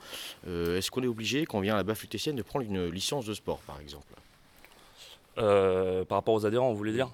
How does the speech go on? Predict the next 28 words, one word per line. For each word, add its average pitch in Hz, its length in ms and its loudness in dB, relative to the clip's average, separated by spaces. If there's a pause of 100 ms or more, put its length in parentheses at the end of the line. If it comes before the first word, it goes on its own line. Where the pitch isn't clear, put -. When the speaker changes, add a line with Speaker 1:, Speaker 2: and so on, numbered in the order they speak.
Speaker 1:
Oui. 95 160 -8 (300)
Speaker 2:
Euh, 101 420 12
alors, 98 380 8
euh, 95 280 6
non, 135 360 6
il 104 100 2
faut 104 240 -4
juste 110 440 -4
une, 95 280 -2
euh, 90 640 0
un 104 100 0
papier 127 300 2
du 117 100 2
médecin 104 380 2
qui - 200 -6
autorise, 104 600 0
euh, 90 400 0
la 92 100 -4
pratique - 340 -6
des 95 100 -4
sports 95 200 -2
de 90 80 -4
combat. - 300 -8 (920)
Speaker 1:
D'accord, 104 240 2
donc 101 180 2
finalement, 113 520 8 (360)
pas 113 140 8
de, 90 840 2